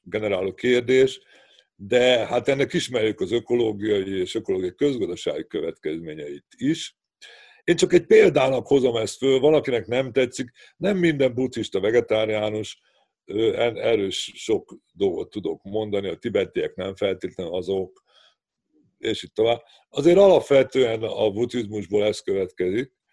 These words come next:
és szerintem ez egy, ez egy, ez egy szép dolog. Szép dolog, akárhogy is van, az én fogyasztásom, most, hogy legyünk közgazdászok, az én fogyasztásom, sőt, az én túlfogyasztásom,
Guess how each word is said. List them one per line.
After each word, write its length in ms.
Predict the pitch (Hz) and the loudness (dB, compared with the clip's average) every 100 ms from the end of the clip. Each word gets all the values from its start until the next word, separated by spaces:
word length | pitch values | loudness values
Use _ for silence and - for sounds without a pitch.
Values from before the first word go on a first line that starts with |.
| _ _ _ _ - | _ _ _ _ -6
és 200 | 117 120 | -4 0
szerintem 640 | 143 143 127 127 127 120 | 0 0 -2 0 0 2
ez 160 | 120 | 2
egy, 320 | 113 110 - - | 2 0 -2 -8
ez 120 | 104 | -4
egy, 260 | 104 104 - | -2 -4 -8
ez 140 | - 98 | -6 -6
egy 100 | 101 | -4
szép 340 | - 123 90 | -2 0 0
dolog. 460 | 110 110 90 - _ _ _ _ _ | 0 2 0 -4 _ _ _ _ _
Szép 220 | 131 120 | -2 0
dolog, 380 | 110 104 92 _ _ | 0 0 -2 _ _
akárhogy 540 | 151 151 139 110 117 | -2 2 2 2 -2
is 160 | 104 - | -4 -8
van, 440 | 85 85 117 - _ _ _ - - _ _ _ _ | -8 -8 -8 -14 _ _ _ -20 -20 _ _ _ _
az 160 | 90 117 | -4 0
én 220 | 151 175 | 2 2
fogyasztásom, 880 | 151 117 110 - 98 90 92 117 131 | 2 2 0 0 0 0 0 -2 0
most, 180 | 123 | -2
hogy 100 | 117 | -2
legyünk 300 | 110 107 95 | -2 -2 -4
közgazdászok, 840 | 95 104 98 95 85 80 - 76 - _ _ - | -4 -4 -4 -6 -6 -8 -8 -10 -10 _ _ -14
az 160 | 87 | -6
én 240 | 104 139 147 | -2 0 0
fogyasztásom, 920 | 147 123 107 - 98 92 - 90 - | 2 2 0 0 0 0 -6 -10 -10
sőt, 260 | - 95 - | -8 -8 -8
az 160 | 87 | -8
én 240 | 107 113 87 | -4 -4 -6
túlfogyasztásom, 1080 | 127 123 107 95 - 87 76 - 90 95 | -6 -4 -2 -4 -4 -4 -4 -6 -10 -10